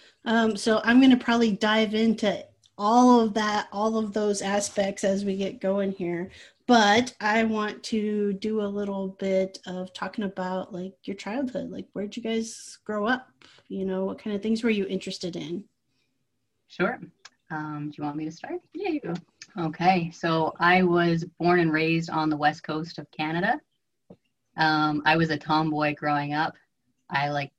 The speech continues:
Speaker 2: to skateboard a lot. Um, I played a lot of ringette,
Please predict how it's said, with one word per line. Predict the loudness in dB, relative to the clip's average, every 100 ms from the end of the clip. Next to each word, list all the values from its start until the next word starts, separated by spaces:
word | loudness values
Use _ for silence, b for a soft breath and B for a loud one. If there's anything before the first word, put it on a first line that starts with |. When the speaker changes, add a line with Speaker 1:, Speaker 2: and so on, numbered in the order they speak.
| -16
Speaker 2:
to | -16
skateboard | -16 -12 -4 -4 -2 -4 -4
a | -4
lot. | -4 -2 -2 -4 -10 -18 -20 -20 _ -20 -14 -6
Um, | -2 0 -2 -6 -12 -18 _ _ _ _ -20 _ _ -8
I | -8
played | -6 -2 0
a | 0
lot | 0 -2
of | -4
ringette, | -6 0 2 2 0